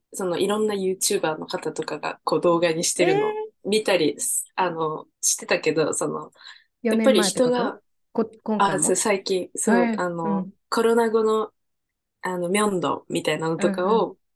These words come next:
Speaker 1: 見てたんだけど、
Speaker 2: うん。
Speaker 1: なんか、やっぱり、あの、人は少なくなった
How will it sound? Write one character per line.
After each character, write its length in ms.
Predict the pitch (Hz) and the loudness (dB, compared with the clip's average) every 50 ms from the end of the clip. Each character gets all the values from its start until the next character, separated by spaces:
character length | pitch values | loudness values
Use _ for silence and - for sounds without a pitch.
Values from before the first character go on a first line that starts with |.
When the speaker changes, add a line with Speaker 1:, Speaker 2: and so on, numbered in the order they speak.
| _ _ _ | _ _ _
Speaker 1:
見 140 | 196 214 214 | -6 -4 -2
て 140 | - 190 | -2 -4
た 160 | 185 - 160 160 | -2 -4 -6 -6
ん 60 | 160 | -6
だ 100 | 160 156 | -6 -6
け 120 | - 175 | -6 -6
ど、 280 | 165 175 170 165 170 175 | -6 -4 -6 -6 -8 -10
Speaker 2:
う 80 | - 180 | -12 -10
ん。 20 | |
Speaker 1:
な 60 | 208 | -6
ん 20 | 196 | -6
か、 140 | 190 - - | -4 -4 -4
や 100 | 185 202 | -6 -8
っ 40 | - | -4
ぱ 140 | _ 247 240 | _ -2 0
り、 280 | 208 175 160 - - _ _ _ _ _ _ _ _ | 0 0 -2 -2 -8 _ _ _ _ _ _ _ _
あ 140 | - 180 175 | -6 -4 -4
の、 80 | 170 | -2
人 260 | 170 - - - 240 | -4 -4 0 0 2
は 80 | 240 240 | 2 4
少 260 | 240 - - - - | 2 2 2 0 -4
な 200 | 233 220 214 208 | -2 -2 -4 -4
く 160 | 208 _ - | -6 _ -2
な 140 | 185 180 175 | 0 2 0
っ 100 | 175 - _ | 0 -2 _
た 240 | - - - - | -12 -12 -12 -12